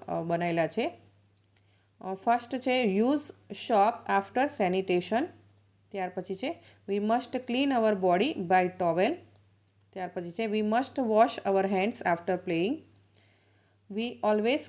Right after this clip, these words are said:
keep good habit, we must keep our home neat and clean, comb is made of plastic. તો આ બધા જે વાક્યની અંદર જે શબ્દો આપણે હતા બ્રેકેટના,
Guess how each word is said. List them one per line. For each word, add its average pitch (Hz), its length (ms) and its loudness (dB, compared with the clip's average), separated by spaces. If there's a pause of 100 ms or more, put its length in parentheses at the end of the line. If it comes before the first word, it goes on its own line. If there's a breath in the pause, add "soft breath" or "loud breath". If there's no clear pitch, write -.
keep 269 140 2 (480)
good 226 380 -2
habit, 196 420 0 (920)
we 196 140 -6
must 226 380 -4
keep 262 320 -4 (140)
our 208 240 2
home 208 480 -2
neat 240 240 -4
and 180 180 0 (100)
clean, 202 180 2 (960)
comb 262 260 -2
is 254 340 -2
made 190 160 2
of 254 120 6 (380)
plastic. 180 440 -2 (460 soft breath)
તો 214 60 -10
આ 214 100 -2
બધા 214 340 4
જે 233 160 0
વાક્યની 220 420 0
અંદર 226 280 2
જે 214 260 2
શબ્દો 202 380 -2
આપણે 202 300 2
હતા 226 200 2
બ્રેકેટના, 196 640 0